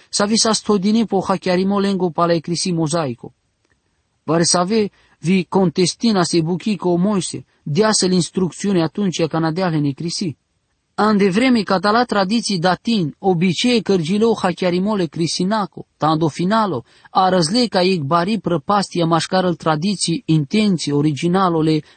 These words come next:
crisinacă. Ando fragmentul sa vo gindeam si am îngăsit ca din nou ca două năravo, o calaimo,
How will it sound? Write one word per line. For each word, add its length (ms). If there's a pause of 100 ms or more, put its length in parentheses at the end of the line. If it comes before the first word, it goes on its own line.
crisinacă. 640 (520)
Ando 220
fragmentul 560
sa 180
vo 400
gindeam 520
si 160
am 80
îngăsit 440
ca 160
din 160
nou 140
ca 140
două 260
năravo, 640 (220)
o 200
calaimo, 800